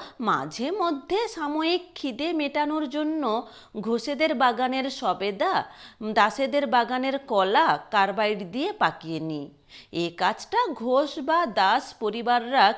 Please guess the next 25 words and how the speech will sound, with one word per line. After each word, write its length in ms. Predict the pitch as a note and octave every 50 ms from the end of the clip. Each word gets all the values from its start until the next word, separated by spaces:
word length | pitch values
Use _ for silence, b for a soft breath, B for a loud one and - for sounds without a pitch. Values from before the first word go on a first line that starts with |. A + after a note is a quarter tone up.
| - -
কেউ 260 | - D4+ E4 F#4 F#4+
জানে 360 | C4+ F#3+ F3 D3+ D3+ D#3 D3+ D3+
না। 400 | D#3+ D#3+ D3+ D3 - - _ b b b b b b b
মিছিমিছি 680 | A4 E4+ A#3+ - - - G3+ F#3+ F#3+ F#3 - - C#4+ C#4+
জানিয়ে 600 | A3+ C4+ B3+ A#3 A#3+ B3 C4 C#4+ D#4 F#4+ A#4 A4+ A4+ -
ফলার 440 | - G#3+ F3+ F#3 G#3 A3 A#3 B3 B3 -
টিফিন 400 | B3 A#3+ - - C4+ C#4+ C#4+ C#4
উঠে 320 | G3 G3 F#3+ - B3+ A#3+
যাক, 440 | G3+ A#3 C4 G#3 E3+ F#3 - - - B B B B B
আমরা 420 | B G#3+ G3+ F3+ E3+ E3+ D#3+ F3+ F#3+
কেউ 300 | F#3 - A#3+ B3+ C#4+ E4
সেটা 340 | - - - - G4+ A4 -
চাই 340 | - F3+ E3 D#3 D#3 D3
না। 260 | C#3 D3+ D#3 C#3+ A2+ - - _ _ _ _ _ _ _ _ B B B B B B B
এখন 480 | - D4 C#4 - - F#4+ A4+ A#4 A4+ A4+
পুজোর 380 | F#4 D#4 D#4+ - D#4+ E4+ F4 E4+ D#4 -
ছুটি 600 | - - C4 B3 - C#4 C4+ C#4 F4 F#4+ - - _ -
টানা 480 | - E3+ F3 G3 A3+ B3+ C#4 C4+ G#3+
এক 240 | E3 D#3+ D#3 D#3 D#3+
মাস, 480 | D#3 D3+ D3+ D3+ D3+ D#3 - - - - _ B B B B B B
অর্ধবার্ষিক 1040 | B E3+ F3 F3+ F3+ F3 B3+ C4 C4+ A3 C4+ C4+ C4 C4 - - D#4 D4+ D4+ - -
পরীক্ষাও 640 | A#3+ A3 G3+ - - - - - C4+ B3+ C4 C4 B3+
হয়ে 240 | A#3+ B3+ A#3+ A#3 A3+
গেছে, 460 | A3 A3+ G#3+ G#3+ A3 - A#3+ A3+ - - _ _ B B B B B B _
তাই 360 | - B3 - G4+ A4+ B4+ B4